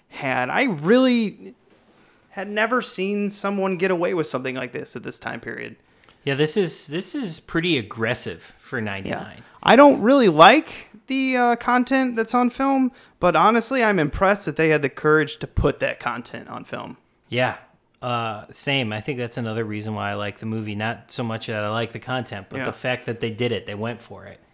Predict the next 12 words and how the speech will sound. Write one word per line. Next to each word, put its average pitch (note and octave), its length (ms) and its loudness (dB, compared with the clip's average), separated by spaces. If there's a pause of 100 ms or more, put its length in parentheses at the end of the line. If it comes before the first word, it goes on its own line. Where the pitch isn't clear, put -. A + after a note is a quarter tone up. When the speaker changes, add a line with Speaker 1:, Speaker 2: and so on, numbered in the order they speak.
Speaker 1:
And G3 240 2
I A3+ 140 6
think D#4 400 0
this C4 200 -4
was B3+ 140 -2
honestly A3 400 0
the G3+ 140 -2
first - 640 -4
film F3+ 280 0
I'd E3 160 4
ever D#3 300 2
seen C#3+ 720 0